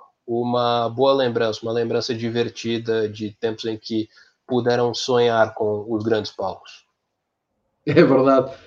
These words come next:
Speaker 2: E, e já agora, eu vou repetir, a minha, eh, uma das minhas grandes desilusões europeias foi exatamente com o P S V Eindhoven em oitenta e oito, em que eu estava convencido que o Benfica iria conseguir ganhar, que é aquela decisão nos penaltis,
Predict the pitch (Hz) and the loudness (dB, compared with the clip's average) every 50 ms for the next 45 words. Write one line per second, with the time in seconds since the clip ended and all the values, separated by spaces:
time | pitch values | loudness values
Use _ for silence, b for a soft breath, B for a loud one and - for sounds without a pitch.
0 | B B _ - 127 139 139 135 127 123 123 120 117 117 117 113 117 135 - - | B B _ 4 8 10 10 10 10 8 8 8 6 6 4 0 -2 -4 -2 4
1 | 156 147 151 151 156 131 156 151 143 139 151 160 175 196 202 - - 131 131 127 | 6 6 6 6 6 6 6 8 8 8 8 8 8 6 4 0 -2 -2 -2 -2
2 | 123 120 117 120 - 143 131 139 147 139 127 - - - 147 160 151 139 123 127 | -4 -6 -8 -10 -10 -4 2 2 2 2 2 -2 0 4 4 6 6 4 2 2
3 | 139 139 139 143 151 151 151 - - 143 143 135 147 151 185 170 160 165 151 160 | 2 2 6 8 8 6 6 4 0 0 2 2 2 2 4 6 8 8 8 8
4 | 165 147 156 170 160 156 156 165 170 160 156 143 131 135 143 156 156 143 139 151 | 8 6 6 6 6 6 6 6 6 6 4 2 2 4 6 6 8 8 8 8
5 | 151 143 151 156 147 151 160 156 170 180 170 - 160 143 131 139 135 135 139 135 | 8 8 8 6 6 6 6 6 6 6 4 4 2 2 2 2 0 -2 -2 -4
6 | 131 131 143 143 143 139 127 123 - - 139 127 127 127 120 123 123 120 127 127 | -4 -2 -2 -2 0 0 -2 -2 -2 -2 -2 -2 0 0 0 -2 -2 -2 -6 -10
7 | b b b b b b - 143 143 139 180 180 185 - - 165 147 156 - 160 | b b b b b b -2 -2 4 6 6 4 6 6 6 6 6 8 10 10
8 | 151 156 160 165 165 165 - _ _ _ _ - - 123 - 147 147 - 151 135 | 10 12 10 10 8 4 0 _ _ _ _ -6 -2 2 4 4 4 4 2 2
9 | 139 143 143 147 139 143 143 139 143 147 147 - 143 135 135 135 139 139 135 135 | 2 2 4 4 4 4 4 2 0 -2 -2 0 0 0 0 0 0 -2 -4 -2
10 | - 135 123 135 139 131 123 139 139 131 139 139 127 135 135 127 131 135 139 135 | -2 0 2 4 4 4 4 2 0 0 0 -2 -2 0 -2 -2 -2 -2 -2 -4
11 | 135 B B B B _ _ - 123 123 123 117 120 - 139 135 127 120 117 117 | -4 B B B B _ _ -2 2 2 2 2 0 0 0 2 4 4 4 4
12 | 117 - - - - 180 175 151 151 170 160 165 170 170 - - 190 175 170 175 | 2 0 -6 -8 0 2 4 6 8 8 8 8 6 6 6 4 2 4 6 6
13 | 180 175 170 - 190 - | 4 4 2 -2 -4 -6